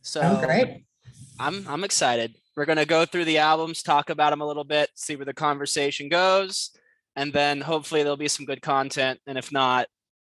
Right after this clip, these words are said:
Speaker 1: I don't know. People will listen to it anyway.
Speaker 2: <laughs> Probably.
Speaker 1: Probably, probably. All right, so shall we get started?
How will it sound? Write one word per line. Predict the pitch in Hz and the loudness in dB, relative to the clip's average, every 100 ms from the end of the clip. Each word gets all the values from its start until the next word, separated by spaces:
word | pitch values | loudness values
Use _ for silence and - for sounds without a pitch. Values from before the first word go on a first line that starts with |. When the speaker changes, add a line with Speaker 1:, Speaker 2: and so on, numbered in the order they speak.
| _ _ _ _ _ - | _ _ _ _ _ -6
Speaker 1:
I | 120 | -2
don't | 120 | -2
know. | 117 110 101 _ _ | -4 -8 -10 _ _
People | 156 135 127 | -8 -4 0
will | |
listen | 127 - 123 | 0 -2 -6
to | 131 | -4
it | 120 | -2
anyway. | 110 110 107 107 _ _ _ _ _ 240 | -2 -2 -4 -6 _ _ _ _ _ -4
Speaker 2:
<laughs> | 247 - - | -4 -4 -2
Probably. | 170 156 151 151 - - - - | -2 0 -2 -6 -8 -18 -20 -12
Speaker 1:
Probably, | 135 123 117 104 110 104 - - | 0 0 0 -2 -4 -4 -12 -8
probably. | 120 113 117 113 104 107 | -4 -4 -6 -6 -8 -6
All | 131 151 | 0 4
right, | 170 165 - | 4 4 0
so | - 156 120 107 - _ _ _ _ _ - - | 0 2 2 0 -14 _ _ _ _ _ -20 -10
shall | 147 | -8
we | 131 | -4
get | 135 | -6
started? | - 135 139 165 | 0 2 2 0